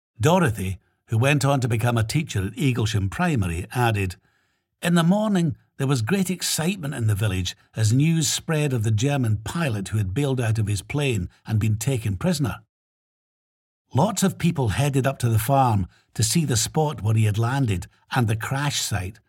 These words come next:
There were so many officials up there that you couldn't get near."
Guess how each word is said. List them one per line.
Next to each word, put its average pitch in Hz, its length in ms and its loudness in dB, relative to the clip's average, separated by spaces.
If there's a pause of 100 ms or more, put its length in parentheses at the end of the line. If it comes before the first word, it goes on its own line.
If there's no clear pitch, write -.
(500)
There 196 120 0
were 185 80 4
so 240 240 2
many 196 360 4
officials 113 460 0
up 120 140 -2
there 120 180 0
that 131 140 -4
you 139 120 -2
couldn't 160 340 -2
get 104 180 -4
near." 156 420 -2